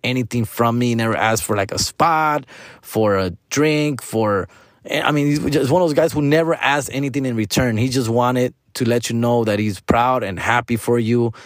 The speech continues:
and he meant it. He's one of those guys who meant it, dog. He never, ever, ever, like, ever asked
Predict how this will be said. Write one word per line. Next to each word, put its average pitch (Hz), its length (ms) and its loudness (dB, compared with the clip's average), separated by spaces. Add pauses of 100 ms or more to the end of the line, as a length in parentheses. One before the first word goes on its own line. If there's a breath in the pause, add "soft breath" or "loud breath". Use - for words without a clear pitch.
(140)
and 101 160 -4
he 131 80 0
meant 127 440 0
it. 92 120 0
He's 131 140 0
one 185 100 4
of 180 60 4
those 147 100 2
guys 143 220 2
who 127 80 -4
meant 113 500 0
it, 82 180 -2
dog. 87 300 -2 (420 soft breath)
He 143 160 -2
never, 151 640 2 (500 loud breath)
ever, 120 520 0 (800)
ever, 135 400 0 (720)
like, 117 300 -4 (640)
ever 123 420 0
asked 117 300 0